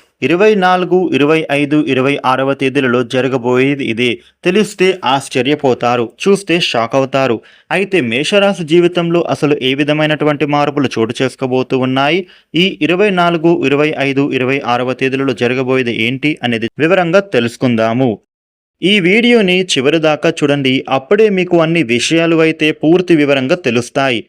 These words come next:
ఇక కొత్తగా మీరు మన ఛానల్ని చూస్తే ఇప్పుడే మన ఛానల్ను సబ్స్క్రైబ్ చేయండి, ఈ వీడియోని లైక్ చేయండి, షేర్ చేయండి. మీకు ఆంజనేయ స్వామి ఇష్టమైతే "జై శ్రీరామ్" అని కామెంట్ చేయండి. వివరాలకు వస్తే రాశి చక్రంలో మొట్టమొదటి రాశి మేషరాశి.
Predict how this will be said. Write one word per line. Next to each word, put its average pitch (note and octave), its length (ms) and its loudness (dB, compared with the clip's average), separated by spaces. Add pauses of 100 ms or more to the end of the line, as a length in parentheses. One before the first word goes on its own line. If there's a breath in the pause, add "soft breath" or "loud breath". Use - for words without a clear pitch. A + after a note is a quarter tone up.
(400)
ఇక D#3 140 -2
కొత్తగా E3+ 480 2
మీరు F#3+ 200 4
మన E3+ 180 2
ఛానల్ని D#3 480 0
చూస్తే D3+ 400 0
ఇప్పుడే D#3+ 300 0
మన D3+ 180 0
ఛానల్ను B2+ 520 0
సబ్స్క్రైబ్ C3 580 -4
చేయండి, A#2 420 -2 (240)
ఈ A#2 120 0
వీడియోని C3 400 0
లైక్ B2+ 380 -2
చేయండి, E3 320 0
షేర్ C#3+ 320 -2
చేయండి. A2 360 -2 (400 soft breath)
మీకు F3+ 260 0 (120)
ఆంజనేయ F3+ 460 0
స్వామి F3 340 0
ఇష్టమైతే C#3 560 0
"జై C3+ 280 -2
శ్రీరామ్" C#3+ 560 -2
అని C3 180 -2 (180)
కామెంట్ D3 380 0
చేయండి. G#2 360 -2 (1160)
వివరాలకు F#3+ 600 2
వస్తే F3 440 0
రాశి D3 340 -2
చక్రంలో C#3 540 0
మొట్టమొదటి B2+ 600 0
రాశి A2 380 0
మేషరాశి. A#2 680 -2